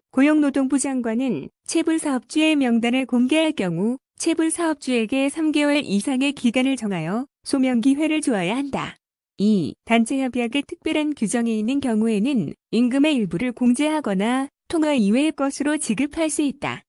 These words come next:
삼. 사용자는 도급으로 사용하는 근로자에게 근로시간에 따라 일정액의 임금을 보장하여야 한다.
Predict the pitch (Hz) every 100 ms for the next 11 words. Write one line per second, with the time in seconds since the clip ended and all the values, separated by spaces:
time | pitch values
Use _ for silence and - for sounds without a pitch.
0 | _ _ _ - - 320 262 135 - -
1 | 294 285 277 277 311 196 - 226 262 254
2 | 285 311 330 330 294 294 269 262 277 247
3 | 208 147 226 269 - _ - 254 285 254
4 | 254 277 269 269 277 226 240 311 294 277
5 | 285 220 233 277 294 302 226 285 294 294
6 | 294 285 294 269 175 127